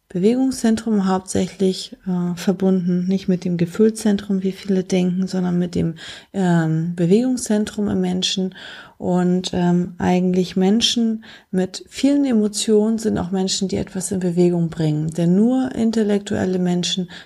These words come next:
können gar nichts in Bewegung bringen. Ihnen fehlt dazu die Bewegung und die Emotionen dazu. Steiger dich da mal richtig rein und stell dir vor, wie wäre das Endresultat, wenn du diese Situation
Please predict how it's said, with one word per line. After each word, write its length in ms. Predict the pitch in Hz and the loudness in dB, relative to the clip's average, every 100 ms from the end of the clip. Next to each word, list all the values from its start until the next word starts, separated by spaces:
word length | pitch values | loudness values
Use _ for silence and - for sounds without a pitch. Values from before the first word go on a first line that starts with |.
| _ | _
können 200 | - 180 | -6 -2
gar 180 | 180 190 | 2 2
nichts 240 | 220 220 | 2 -2
in 100 | 220 | -4
Bewegung 520 | 202 190 196 196 190 | -2 2 2 2 -2
bringen. 340 | 185 185 180 180 - - | -2 -2 -2 -4 -12 -8
Ihnen 140 | 202 185 | -2 0
fehlt 280 | - 180 180 | 2 0 0
dazu 260 | 170 - | -6 -6
die 160 | 175 185 | -2 -2
Bewegung 640 | 180 170 175 170 170 175 | 0 0 0 0 -2 -4
und 480 | 180 185 175 175 - | -4 -4 -4 -4 2
die 200 | 170 170 | 4 6
Emotionen 640 | 196 185 180 - 170 160 156 | 6 4 2 -4 -2 0 -2
dazu. 480 | 156 - 151 143 - _ _ _ | -4 -4 -2 -2 -4 _ _ _
Steiger 360 | - 202 233 208 | 2 6 6 4
dich 180 | 202 202 | 2 2
da 100 | 190 | 2
mal 180 | 185 | 2
richtig 440 | 190 226 254 226 - | 2 0 -2 -4 -2
rein 300 | 185 196 214 | 0 0 0
und 160 | 196 | -2
stell 240 | - 190 185 | -2 -2 0
dir 120 | 180 | -2
vor, 400 | 175 208 220 220 | -2 0 0 0
wie 240 | 214 240 | 0 2
wäre 320 | 226 208 214 226 | 4 2 2 0
das 200 | 208 208 | -2 -2
Endresultat, 1040 | 220 226 214 180 175 175 175 185 208 220 | -2 -2 0 0 2 -2 -2 -2 -2 -2
wenn 100 | 196 | 0
du 140 | 190 | 0
diese 400 | 190 - 254 254 | -2 -2 -2 -2
Situation 880 | 220 220 220 220 208 - 196 190 226 | -2 -2 0 0 0 0 2 2 0